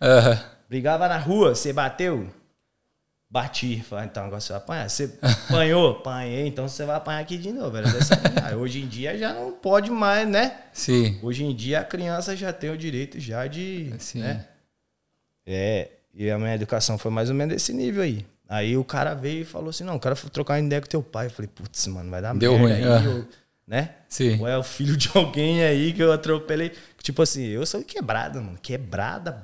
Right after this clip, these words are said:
Speaker 2: braba, brabíssima. E, tipo,
Speaker 1: Sim.
Speaker 2: por causa do futebol, eu estudava em,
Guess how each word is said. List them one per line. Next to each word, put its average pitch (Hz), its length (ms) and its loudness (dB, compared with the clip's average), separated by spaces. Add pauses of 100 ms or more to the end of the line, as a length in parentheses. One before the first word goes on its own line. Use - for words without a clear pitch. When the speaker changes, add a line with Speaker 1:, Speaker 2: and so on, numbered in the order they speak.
(140)
Speaker 2:
braba, - 380 -10
brabíssima. 165 720 -6 (300)
E, - 40 -18
tipo, 117 160 -8
Speaker 1:
Sim. 101 60 -2
Speaker 2:
por 98 60 -2
causa 143 180 0
do 147 80 -6
futebol, 131 500 -4 (320)
eu 185 100 -8
estudava 208 520 -4
em, 196 680 -6